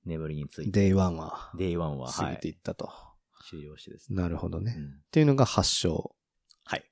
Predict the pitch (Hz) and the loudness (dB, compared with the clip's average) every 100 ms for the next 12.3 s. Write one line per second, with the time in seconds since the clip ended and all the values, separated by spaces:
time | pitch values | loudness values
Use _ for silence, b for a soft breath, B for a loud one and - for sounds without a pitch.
0 | _ - - - 90 - 87 - 85 - | _ -6 -4 0 0 0 -2 -2 -6 -10
1 | - - - b b b b b _ - | -12 -12 -12 b b b b b _ 4
2 | 113 110 110 110 113 110 110 113 202 185 | 8 8 8 8 8 6 6 10 12 12
3 | 220 233 - 226 226 151 95 80 73 - | 10 10 8 8 10 10 8 4 0 -6
4 | - _ - 110 87 - - _ - 90 | -16 _ -2 2 2 2 -6 _ 0 4
5 | 87 - _ - 117 117 90 87 87 104 | 4 2 _ -2 2 4 4 2 6 6
6 | 80 80 78 76 78 92 85 73 - 87 | 6 0 -6 -8 -2 0 0 -4 -4 -4
7 | 80 - - 87 80 - 82 - 80 - | -4 -4 -2 -2 -2 -4 -4 -4 -4 -4
8 | - - - _ _ 117 92 80 151 - | -6 -8 -14 _ _ 2 2 2 0 0
9 | - 82 76 - - b b b - - | -6 -6 -6 -10 -16 b b b -20 -20
10 | - - 76 55 - 87 95 98 b b | -18 -14 -14 -16 -14 -12 -14 -16 b b
11 | b b _ 120 117 110 120 107 95 80 | b b _ 2 4 4 2 2 2 -2
12 | 82 73 71 | -8 -10 -14